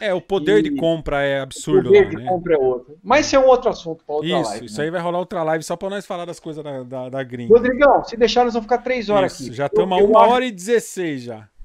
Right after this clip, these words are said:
Speaker 2: eu acho o seguinte, o que que a gente pode esperar, é,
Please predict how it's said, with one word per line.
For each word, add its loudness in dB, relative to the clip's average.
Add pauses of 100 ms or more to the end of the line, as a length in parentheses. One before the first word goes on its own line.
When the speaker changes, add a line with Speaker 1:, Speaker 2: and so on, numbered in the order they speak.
Speaker 2:
eu 0
acho 0
o -4
seguinte, -10 (960)
o -12
que -12
que -4
a 0
gente -8
pode -4
esperar, -2 (1500)
é, -4